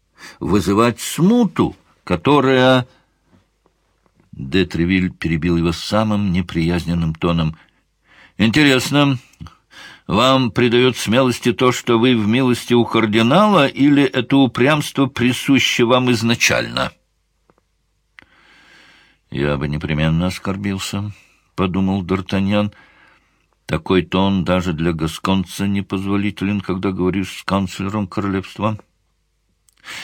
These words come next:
Канцлер Сегье невозмутимо ответил: «Смелости, дорогой де Тревиль,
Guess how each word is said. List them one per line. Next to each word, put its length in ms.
Канцлер 600
Сегье 840
невозмутимо 720
ответил: 480
«Смелости, 840
дорогой 520
де 220
Тревиль, 640